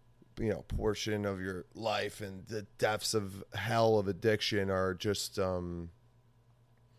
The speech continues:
that's just gonna be with you for the rest of your life. And now you just gotta, like, drink coffee and, and rip Juuls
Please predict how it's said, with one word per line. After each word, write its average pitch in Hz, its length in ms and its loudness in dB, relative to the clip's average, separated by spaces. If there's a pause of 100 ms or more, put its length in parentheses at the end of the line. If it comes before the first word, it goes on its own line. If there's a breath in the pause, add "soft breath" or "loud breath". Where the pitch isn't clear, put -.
(760 loud breath)
that's 110 160 2
just 113 160 -2
gonna 95 180 0
be 95 160 -2
with 98 180 -2
you 113 120 2
for 107 100 -8
the 95 80 0
rest 92 220 -2
of - 60 -8
your 95 100 0
life. 90 320 -2
And 92 80 -4
now 90 100 -2
you 90 140 -4
just 90 200 -8
gotta, 85 220 -4
like, 85 300 -8
drink 87 240 -6
coffee 92 500 -4
and, 85 200 -8
and 87 200 -8
rip 90 220 -4
Juuls 98 560 -2